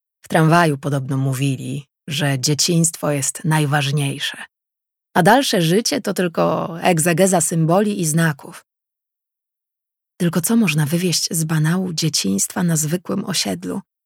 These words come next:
gdzie znaki nie miały znaczenia? Może do swego dzieciństwa trzeba się brzydko zestarzeć? Wciąż tkwię na tym osiedlu, choć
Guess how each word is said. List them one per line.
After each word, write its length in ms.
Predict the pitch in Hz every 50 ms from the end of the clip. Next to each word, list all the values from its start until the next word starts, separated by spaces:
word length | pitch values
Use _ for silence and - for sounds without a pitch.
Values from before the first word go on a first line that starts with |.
| _ _ _ _ _ _ _ _ -
gdzie 220 | 190 180 170 180
znaki 320 | 156 170 185 190 - - 202
nie 120 | 190 180
miały 220 | 170 170 175 180
znaczenia? 560 | 175 170 165 165 165 - 180 160 151 170 175 - - _ _ _ _ _ _ _ _ _ _ _ _ _ _ _ _ _ _ _ _ _ _ _ _ _ _ _ -
Może 400 | 180 160 151 139 151 147 143 143
do 280 | 156 - 156 147 143
swego 380 | 139 - - - 170 151 160 151
dzieciństwa 840 | 139 165 160 - - 180 156 147 143 - - - - 180 170 170 170 165
trzeba 320 | - - - - 165 147 170
się 160 | 160 - 190
brzydko 480 | 165 156 156 151 156 151 - - - 165
zestarzeć? 760 | 160 175 160 - - 226 202 175 170 - 190 - - - - _ _ _ _ _ _ _ _ _ _ _ _ _ _ _ _ _ _ _ _ _ _ _ _ _ _ _ _ _ _ _ _ _ _ _ _ _ _ _ _ _ _ _ _ _ _ _ _ _
Wciąż 400 | - - - 175 170 165 160 -
tkwię 420 | - - - - - 165 156 151 151
na 140 | 147 147 139
tym 280 | - 156 147 151 -
osiedlu, 560 | 165 156 - - - 170 151 135 - - -
choć 400 | - - - 165 160 - - -